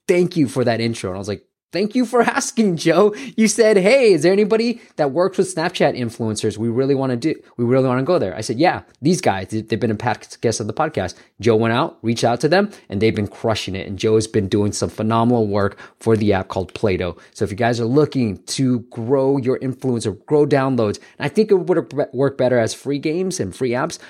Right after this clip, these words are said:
but if you wanna reach out to Snapchat influencers and really work with some of the most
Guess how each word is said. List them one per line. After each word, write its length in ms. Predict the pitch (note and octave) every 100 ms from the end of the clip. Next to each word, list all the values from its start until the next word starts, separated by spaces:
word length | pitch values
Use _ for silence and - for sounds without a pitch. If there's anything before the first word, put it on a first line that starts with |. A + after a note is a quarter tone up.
| - -
but 140 | B2
if 120 | G2+
you 120 | A#2
wanna 340 | A2 A#2+ C#3+ D3
reach 300 | B2+ A#2+ B2
out 240 | G#2+ -
to 80 | G#2+
Snapchat 560 | - - A2 - A2+ G#2+
influencers 600 | G2+ - G2 - G2 F#2
and 140 | F#2+
really 240 | B2 B2
work 400 | A#2 G2+ G#2 G#2+
with 80 | F#2+
some 240 | - G2+ G2
of 120 | F2+
the 80 | F2+
most 260 | G2 G2